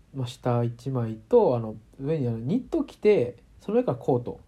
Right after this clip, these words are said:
まあ、チェスターコートが多いんですけど、っていう形が結構主流だったんですけど、まあ、ピ-、ピーコートと、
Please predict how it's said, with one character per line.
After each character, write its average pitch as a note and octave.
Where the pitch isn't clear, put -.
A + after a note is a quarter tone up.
ま B2
あ、 -
チ B2
ェ A#2+
ス A#2+
タ B2+
ー -
コ B2
ー -
ト A#2
が G#2+
多 -
い -
ん -
で -
す -
け A2+
ど、 A2
っ -
て -
い G#3
う F#3+
形 D#3
が A2+
結 C3+
構 G#2
主 -
流 A2
だ -
っ A2+
た -
ん -
で -
す -
け -
ど、 G#2+
ま A#2+
あ、 -
ピ-、 B2+
ピ B2+
ー -
コ B2
ー -
ト A2+
と、 G#2